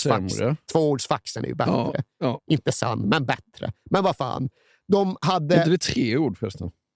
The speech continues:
Speaker 1: Nej, ja, exakt. Ja,
Speaker 2: Ja.
Speaker 1: räknar man where, sammandragningen where som ett eller två ord?
Speaker 2: Ja, jag räknar som två.
Speaker 1: Ja, intressant
Speaker 2: Ja.
Speaker 1: ingång. Ska, ska vi stanna till där? <laughs> Eller ska vi avancera
Speaker 2: <laughs> Vi, vi
Speaker 1: till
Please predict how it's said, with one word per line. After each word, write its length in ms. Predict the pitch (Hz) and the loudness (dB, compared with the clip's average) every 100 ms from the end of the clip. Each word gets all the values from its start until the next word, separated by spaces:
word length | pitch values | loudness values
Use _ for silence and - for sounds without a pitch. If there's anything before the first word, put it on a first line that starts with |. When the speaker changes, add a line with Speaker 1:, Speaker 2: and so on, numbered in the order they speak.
| _ | _
Speaker 1:
Nej, 200 | 156 147 101 | 0 0 0
ja, 360 | - 180 180 170 | 0 0 0 0
exakt. 560 | - 160 135 - - - | -2 -2 -2 -4 -8 0
Ja, 60 | - | 4
Speaker 2:
Ja. 60 | |
Speaker 1:
räknar 280 | 233 175 214 | 4 2 2
man 280 | 247 185 175 | 2 4 4
where, 380 | 170 131 131 131 | 4 2 2 0
sammandragningen 1120 | - 185 151 139 131 165 180 151 143 135 143 | 0 0 0 0 0 0 0 0 2 4 4
where 260 | 170 147 127 | 4 2 2
som 200 | 135 135 | 0 0
ett 220 | 131 - | -2 0
eller 140 | 123 | -2
två 260 | - 131 139 | 0 0 0
ord? 80 | 160 | 0
Speaker 2:
Ja, 80 | 147 | 0
jag 240 | 143 110 | 0 0
räknar 240 | 143 151 - | 0 -2 -4
som 160 | 123 | -4
två. 320 | 104 - 104 - - | -8 -8 -8 -8 -4
Speaker 1:
Ja, 200 | 90 - _ _ - - | -4 -4 _ _ -16 -2
intressant 560 | 247 247 - - 208 214 | 0 0 -2 -2 -2 2
Speaker 2:
Ja. 260 | 127 127 139 | 4 6 6
Speaker 1:
ingång. 320 | 156 175 147 220 - - 139 | 4 2 0 -2 -4 0 0
Ska, 160 | - - | 4 4
ska 140 | - | 4
vi 80 | 214 | 4
stanna 260 | - 220 202 | 4 2 4
till 300 | 214 - 151 | 4 6 4
där? 200 | 147 208 - | 4 2 0
<laughs> 1200 | - - - - - - - - - - - - | -4 -2 -2 -2 -2 -4 -2 -6 -6 -6 -4 0
Eller 140 | 254 165 | 2 2
ska 180 | 151 180 | 2 2
vi 100 | 185 | 2
avancera 840 | 170 233 196 220 208 214 180 - - | 2 0 2 2 4 4 4 4 2
Speaker 2:
<laughs> 60 | |
Vi, 120 | 226 190 - - | 0 -2 -2 -6
vi 180 | 214 | -4
Speaker 1:
till 340 | 226 196 190 | 2 4 6